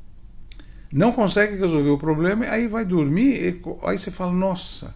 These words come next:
a noite anterior eu já não consegui. Será que vai ser igual?" Aí você já vai pra cama com medo de que seja igual. E vai ser igual.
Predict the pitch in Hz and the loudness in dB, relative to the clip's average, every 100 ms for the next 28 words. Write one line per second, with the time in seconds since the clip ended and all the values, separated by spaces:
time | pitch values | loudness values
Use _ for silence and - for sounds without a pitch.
0 | - - - - 127 135 190 196 185 170 | -16 -18 -16 -12 -2 2 4 4 2 2
1 | 156 139 180 185 165 170 170 170 160 - | 4 4 4 4 0 -2 -4 -4 -4 -4
2 | 147 135 151 - - - - - - - | -4 -4 -6 -8 -16 -18 -16 -16 -6 2
3 | 185 190 160 139 - 120 117 165 156 90 | 2 2 2 4 2 2 4 6 6 0
4 | - - - - - - 135 190 233 233 | -8 -16 -18 -18 -18 -10 0 2 2 0
5 | 214 220 135 143 233 277 233 - 180 226 | 2 2 2 4 2 2 -2 0 -2 -2
6 | - 220 165 165 214 226 233 - - 208 | -2 0 2 2 2 -2 -2 2 2 0
7 | 226 202 151 143 - - - - - - | -2 0 0 0 -4 -12 -16 -18 -16 -4
8 | 190 143 156 170 - 143 113 104 90 | 0 4 6 6 4 2 0 -4 -6